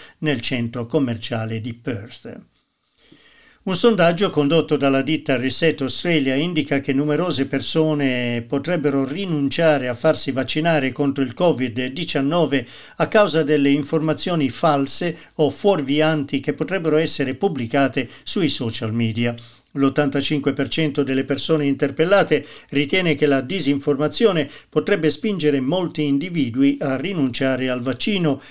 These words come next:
Il sessantacinque per cento chiede alle piattaforme di social media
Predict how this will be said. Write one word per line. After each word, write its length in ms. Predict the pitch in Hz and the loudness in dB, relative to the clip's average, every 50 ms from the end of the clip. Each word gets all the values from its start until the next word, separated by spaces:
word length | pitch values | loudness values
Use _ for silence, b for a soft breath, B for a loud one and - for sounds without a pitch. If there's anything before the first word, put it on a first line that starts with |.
| B B B B | B B B B
Il 100 | - 123 | -2 -2
sessantacinque 840 | - - 131 - - 143 135 - 139 135 - - 160 139 - 143 139 | -2 -2 -2 -2 0 0 0 -2 -2 -4 -2 -2 -2 0 -2 0 2
per 140 | - 226 | 2 0
cento 480 | 226 - - 127 117 107 - - 143 B B B B B | 0 0 -4 -4 -4 -4 -4 -4 -4 B B B B B
chiede 360 | - - 175 170 147 120 127 | -2 0 2 2 2 0 -2
alle 160 | 123 120 120 | -2 -4 -6
piattaforme 760 | 117 120 160 170 - - 151 - - 175 165 156 135 131 123 117 | -4 -2 -2 -2 -2 -2 -6 -4 0 0 2 2 2 0 -2 -4
di 100 | 127 117 | -4 -4
social 400 | - - 160 151 - 170 175 175 | -4 -2 -2 -2 -2 -2 -2 0
media 400 | 160 147 135 120 139 156 147 | 0 0 0 2 2 0 0